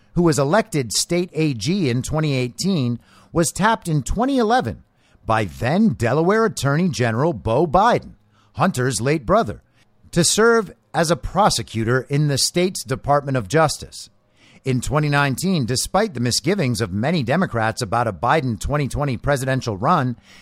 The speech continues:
Jennings jumped on board the day the former vice president announced he would seek the White House.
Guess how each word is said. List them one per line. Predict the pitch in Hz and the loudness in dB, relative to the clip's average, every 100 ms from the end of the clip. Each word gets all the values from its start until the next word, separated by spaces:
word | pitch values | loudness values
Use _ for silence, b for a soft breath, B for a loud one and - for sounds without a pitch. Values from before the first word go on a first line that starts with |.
| B - | B -10
Jennings | 87 190 208 147 90 | 0 2 4 2 -2
jumped | 76 170 196 202 | 0 2 2 2
on | 185 156 | 2 2
board | 143 190 120 107 b b | 0 2 2 0 b b
the | 120 | -4
day | 117 165 214 | 2 4 4
the | 165 | 2
former | - 180 175 131 | 0 2 2 2
vice | 127 156 - | 2 2 0
president | 147 151 147 160 123 | 0 0 0 -2 -2
announced | 110 117 156 143 127 | -2 -2 -2 -4 -6
he | |
would | 104 85 | -6 -4
seek | - 170 - | -4 -4 -4
the | 131 | -2
White | 117 147 | 0 0
House. | 107 85 - - | -2 -8 -12 -20